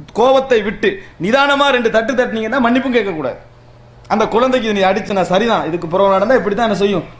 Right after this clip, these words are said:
நடக்கும்." எனவே அடித்தல் தர்பியா முறையில் உண்டு, அடிக்க வேண்டும். ஆனால் அந்த அடித்தலுக்கு பின்னால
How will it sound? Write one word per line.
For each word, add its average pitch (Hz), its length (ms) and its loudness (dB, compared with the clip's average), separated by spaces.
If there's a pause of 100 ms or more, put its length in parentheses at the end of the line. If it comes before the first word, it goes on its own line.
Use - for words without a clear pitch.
நடக்கும்." 160 460 -2
எனவே 185 280 0
அடித்தல் 220 760 0 (360)
தர்பியா 202 460 2
முறையில் 180 340 2
உண்டு, 208 540 2 (280)
அடிக்க 180 400 0
வேண்டும். 240 540 2 (180)
ஆனால் 226 360 2
அந்த 160 240 0
அடித்தலுக்கு 170 480 -6
பின்னால 147 380 -2